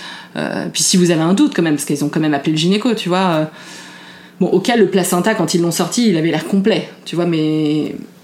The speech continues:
mais non, au final, il devait y avoir des débris, c'était peut-être des trucs, en plus, j'en avais quand même, euh, plusieurs, hein,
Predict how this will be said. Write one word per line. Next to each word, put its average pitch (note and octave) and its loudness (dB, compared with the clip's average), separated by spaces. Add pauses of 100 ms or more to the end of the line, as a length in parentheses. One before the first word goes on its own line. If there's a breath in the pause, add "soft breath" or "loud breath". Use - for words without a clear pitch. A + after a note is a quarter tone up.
mais F#3+ 4
non, G3+ 4
au E3+ 0
final, F3+ 2
il E3 2
devait D#3+ 0
y D#3+ 2
avoir D#3+ 2
des D#3+ 2
débris, F3+ 2
c'était E3 -2
peut-être D#3+ 0
des D#3 0
trucs, D#3 -4
en E3+ -4
plus, G3 0
j'en D#3+ 0
avais D3 0
quand E3+ -4
même, F3+ 0
euh, D#3 -2
plusieurs, G3+ 0
hein, G#3+ -2